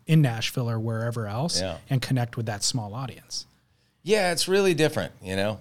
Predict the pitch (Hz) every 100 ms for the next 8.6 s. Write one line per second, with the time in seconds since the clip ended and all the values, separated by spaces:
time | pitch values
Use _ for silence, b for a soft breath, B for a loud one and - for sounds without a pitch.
0 | - - 123 123 131 143 165 170 170 165
1 | 135 120 127 117 98 - - 90 85 76
2 | 73 - - - b b - 101 113 123
3 | 117 104 95 76 78 67 64 - 147 -
4 | 69 67 80 78 101 98 107 107 104 98
5 | 95 90 85 80 76 78 73 69 - 73
6 | 71 65 69 - 71 69 65 78 73 65
7 | 64 - _ 80 73 69 76 73 60 62
8 | 71 67 - 76 67